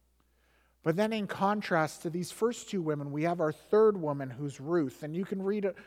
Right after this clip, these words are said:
about her in the book of Ruth. And Ruth's another one of these women. She's not Jewish. She's from, uh, Moab. And she's this incredible character who always strives to do what's best.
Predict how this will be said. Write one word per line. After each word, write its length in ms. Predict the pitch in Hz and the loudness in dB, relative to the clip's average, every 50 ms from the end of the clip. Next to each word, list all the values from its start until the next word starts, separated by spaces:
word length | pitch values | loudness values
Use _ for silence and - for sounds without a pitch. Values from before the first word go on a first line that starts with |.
| - - | -2 4
about 240 | 175 180 202 202 175 | 8 10 10 10 10
her 200 | - 208 214 202 | 8 8 8 8
in 80 | 208 220 | 8 6
the 80 | 226 214 | 4 4
book 240 | 180 254 254 - | 6 6 6 8
of 160 | 240 202 160 151 | 6 4 4 4
Ruth. 320 | 147 135 131 127 - - | 2 2 2 0 -2 -2
And 160 | 190 180 180 - - - - - - - | -4 -4 -4 -6 -12 -20 -20 -8 0 4
Ruth's 320 | 196 247 285 294 - - | 4 6 6 4 4 4
another 440 | 285 254 226 214 220 240 240 226 208 | 2 4 4 4 6 8 8 8 8
one 180 | 196 208 214 | 8 6 2
of 120 | 214 202 185 | 2 0 -2
these 200 | 208 196 170 156 | -2 -4 -2 -2
women. 280 | 165 185 185 165 143 | -2 -2 -2 -4 -6
She's 260 | 139 - - 160 139 165 | -8 -6 -8 -6 -4 -2
not 240 | 190 196 240 247 | -2 -2 -2 -2
Jewish. 360 | 165 143 165 180 185 196 196 - | -4 0 4 6 6 6 4 2
She's 180 | - 175 160 | -2 -6 -6
from, 360 | - - - 196 190 185 185 - - - - - | -6 -4 -2 0 0 0 -2 -4 -10 -10 0 6
uh, 180 | 180 175 170 160 | 6 8 8 6
Moab. 720 | 165 185 190 202 208 196 175 147 135 135 151 175 180 175 | 6 8 8 10 10 10 8 8 6 4 4 2 4 2
And 200 | 185 185 185 175 - - - - _ _ _ - - | 0 0 0 -4 -10 -14 -20 -20 _ _ _ -12 -8
she's 400 | 160 - - 254 262 269 226 - | -4 -2 -2 0 0 -2 -2 -2
this 180 | 269 233 - - | -2 -2 -2 -4
incredible 1120 | - 220 220 202 - - - - - - 247 247 254 262 254 247 226 196 220 208 196 180 | -6 -6 -6 -6 -8 -10 -12 -8 -2 0 2 4 6 6 6 6 6 6 6 6 6 4
character 580 | - - - 185 190 190 185 175 - - 165 156 | 2 -4 -2 0 2 2 0 0 -2 -4 -4 -2
who 160 | 147 170 180 | -2 -2 -4
always 560 | - - 170 180 202 226 226 247 254 247 214 | -2 2 6 8 10 8 8 6 4 -4 -6
strives 640 | - - - - 196 175 170 165 180 175 160 - - | -6 -6 -4 -2 0 2 2 2 2 0 -4 -8 -12
to 120 | - 170 151 | -8 -8 -8
do 280 | 143 127 143 156 156 | -8 -6 -4 -2 -2
what's 280 | 151 147 147 135 - - | -2 -2 -2 -4 -6 -10
best. 480 | - - 123 107 95 - - - - | -8 -6 -6 -6 -6 -8 -12 -18 -20